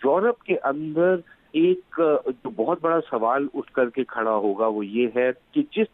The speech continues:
तरीके की policies follow की गई multiculturalism की या liberalism की, क्या वो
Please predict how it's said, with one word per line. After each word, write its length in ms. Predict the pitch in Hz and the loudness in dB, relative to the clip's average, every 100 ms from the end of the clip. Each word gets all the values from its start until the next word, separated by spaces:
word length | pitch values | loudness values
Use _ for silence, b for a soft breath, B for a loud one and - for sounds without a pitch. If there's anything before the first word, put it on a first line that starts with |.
| - | -4
तरीके 400 | 160 170 - 170 | -4 -4 -2 -2
की 280 | - 180 - | -2 -10 -4
policies 520 | 113 117 131 - 165 160 - | -2 0 -2 -4 -10 -8 -2
follow 300 | 117 120 120 | 2 2 0
की 220 | - 113 | -2 -4
गई 360 | 110 117 120 120 b b - | 0 0 0 -8 b b -4
multiculturalism 1120 | 120 120 113 123 117 107 117 107 110 107 110 | 0 0 -2 -2 0 0 -2 0 0 0 -2
की 300 | 107 113 107 | -4 -6 0
या 60 | 107 | 0
liberalism 680 | 98 104 113 113 110 120 110 | -2 -4 -4 -2 -2 -2 -4
की, 240 | 107 117 117 B B B _ _ | -6 -6 -6 B B B _ _
क्या 340 | 160 170 190 156 135 | -2 0 -2 -4 -2
वो 400 | 151 160 165 | 2 4 2